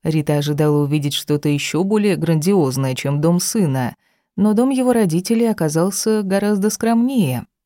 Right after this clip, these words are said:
По меркам деревенских домов его, может, и можно было считать большим, но рядом с городскими особняками он и рядом не стоял.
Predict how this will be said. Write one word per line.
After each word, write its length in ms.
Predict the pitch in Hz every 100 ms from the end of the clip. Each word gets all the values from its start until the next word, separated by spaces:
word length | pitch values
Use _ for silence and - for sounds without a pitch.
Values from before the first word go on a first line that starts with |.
| _
По 120 | - 151
меркам 400 | 147 143 147 147
деревенских 600 | 147 143 143 - 151 143
домов 540 | 143 143 175 240 -
его, 280 | 175 160 180
может, 340 | 190 202 208
и 20 | 214
можно 340 | 262 311 196
было 220 | 123 127
считать 400 | 127 127 143 139
большим, 540 | 139 143 - 135 123 - _ _ -
но 160 | 165 151
рядом 320 | 156 156 151
с 60 |
городскими 680 | 147 151 147 - 151 156 180
особняками 840 | 180 - 156 147 139 131 123 123 110 _
он 240 | - 156 156
и 80 | 170
рядом 420 | 160 165 175 165
не 60 | 123
стоял. 560 | - 123 120 120 117